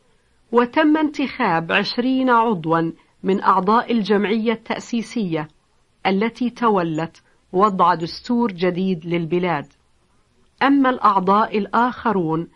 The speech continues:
فقد تم تعيينهم من بين الوزراء. وفي عهده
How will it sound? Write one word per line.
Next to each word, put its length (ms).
فقد 340
تم 300
تعيينهم 880
من 240
بين 280
الوزراء. 680
وفي 300
عهده 460